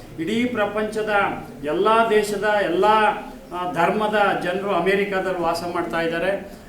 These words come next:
ಮತ್ತು ಅಲ್ಲಿ ಮೂಲ ನಿವಾಸಿಗಳು ರೆಡ್ ಇಂಡಿಯನ್ನರ್ ಇದ್ದರು.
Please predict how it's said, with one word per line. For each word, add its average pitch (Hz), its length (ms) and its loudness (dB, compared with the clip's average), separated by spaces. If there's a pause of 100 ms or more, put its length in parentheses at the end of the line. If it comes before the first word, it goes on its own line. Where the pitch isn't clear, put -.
(120)
ಮತ್ತು 180 240 -4
ಅಲ್ಲಿ 196 260 2
ಮೂಲ 190 340 2
ನಿವಾಸಿಗಳು 196 680 0
ರೆಡ್ 160 260 0
ಇಂಡಿಯನ್ನರ್ 190 520 2
ಇದ್ದರು. 190 520 -6